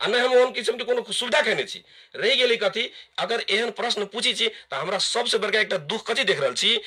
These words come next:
कि अभी जे दिन हम सब दुकान में जाकर के जिंदाबाद करिए, हम सब अपने कथी कहै छी कि जे मसाल लेके घूमी, ते दिन हमरा सबके लोग कथी कहे, "हाँ ठीक, बहुत नीक करी छी, मधेसी एकता जिंदाबाद, लेकिन हम तोरा वोट नहीं देबो,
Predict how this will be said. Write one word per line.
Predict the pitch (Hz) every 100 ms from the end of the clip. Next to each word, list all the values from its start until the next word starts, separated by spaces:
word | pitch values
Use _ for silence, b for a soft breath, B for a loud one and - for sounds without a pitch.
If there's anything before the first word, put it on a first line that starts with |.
| B B
कि | 190
अभी | - 190 208 165 160 - B B -
जे | - 190 226
दिन | 233
हम | 180 147 202
सब | 214 208
दुकान | 175 - 190 196
में | 196
जाकर | 196 185 180
के |
जिंदाबाद | 156 165 196 190 196 185
करिए, | 185 185 196
हम | 175
सब | 170 170 151 -
अपने | 160 180 180
कथी | 180 180
कहै | 180 180
छी | 170
कि | 170
जे | 165 175 131 110 B B
मसाल | 139 151 214
लेके | 220 202
घूमी, | 170 180 208 214
ते | - - 175
दिन | 175
हमरा | 147 170 190
सबके | 180 175 170
लोग | 180 196
कथी | 190
कहे, | 190
"हाँ | 151 165 240 240 214 -
ठीक, | 247 233 131
बहुत | 196 247
नीक | 226 277 -
करी | 220
छी, | 190 208 165 - B 147
मधेसी | 175 226 240 247
एकता | 233 247
जिंदाबाद, | 208 262 269 208 135 - B 151
लेकिन | 180
हम | 196
तोरा | 202 196
वोट | 165 220
नहीं | 277
देबो, | 156 95